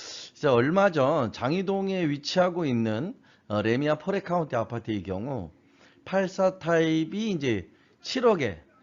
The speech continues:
실거래가 올라오면서 작은 파장을 일으키기도 했는데요.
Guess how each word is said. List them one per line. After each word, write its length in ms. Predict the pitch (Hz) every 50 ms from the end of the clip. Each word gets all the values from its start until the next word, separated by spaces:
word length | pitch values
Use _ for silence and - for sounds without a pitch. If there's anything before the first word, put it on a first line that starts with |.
| _ _ _ _
실거래가 540 | - - - 196 185 180 170 165 160 143 135
올라오면서 640 | 120 120 123 135 135 127 120 117 117 113 110 156 151
작은 380 | - - - 123 135 - 214
파장을 440 | 185 - - 185 185 170 160 135 117
일으키기도 480 | 120 120 139 - - 127 110 110 101 117
했는데요. 680 | 139 180 190 170 131 101 95 95 104 131 139 117 87